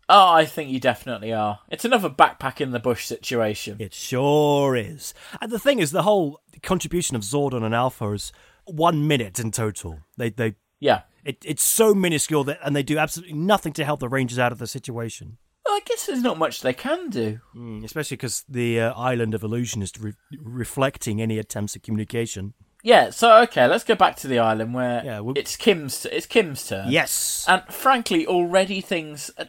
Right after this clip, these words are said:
Speaker 1: well, they're going downhill and they're kind of going uphill.
Speaker 2: Mm-hmm.
Speaker 1: 'Cause Kim's, the thing that makes Kim lose confidence,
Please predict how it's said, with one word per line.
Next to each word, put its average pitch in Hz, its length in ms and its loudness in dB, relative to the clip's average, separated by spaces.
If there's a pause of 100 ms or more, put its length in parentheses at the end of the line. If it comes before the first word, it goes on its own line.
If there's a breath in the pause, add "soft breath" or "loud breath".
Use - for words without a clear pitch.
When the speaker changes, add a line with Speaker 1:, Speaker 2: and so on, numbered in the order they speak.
(120)
Speaker 1:
well, 285 120 0
they're 359 100 -2
going 330 300 -2
downhill 262 500 0
and 180 180 0
they're 185 120 -4
kind 190 340 -6
of 170 100 -6
going 135 280 0
uphill. 101 460 -6
Speaker 2:
Mm-hmm. 139 340 0 (340 soft breath)
Speaker 1:
'Cause 190 360 -2 (200)
Kim's, 214 540 4
the 220 120 -6
thing 269 340 -6
that 226 120 -6
makes 220 240 -6
Kim 202 260 -2
lose 180 220 0
confidence, 107 800 -4